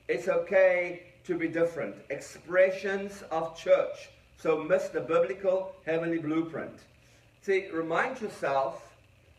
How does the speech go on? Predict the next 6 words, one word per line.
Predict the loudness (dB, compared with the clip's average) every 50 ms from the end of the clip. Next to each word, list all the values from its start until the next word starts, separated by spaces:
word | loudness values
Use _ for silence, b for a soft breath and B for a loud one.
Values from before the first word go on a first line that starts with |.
| _
that | -6 -6 -4 -2
this | -2 -2 -2 -2 -4
is | -8 -8 -10 -10
not | -8 -4 -2 -2 -2 -2 -2 -4 -8 -12 -18 -14 -8
being | -4 -2 -2 -2 -2 2
different. | 4 4 4 2 0 -6 -10 -12 -14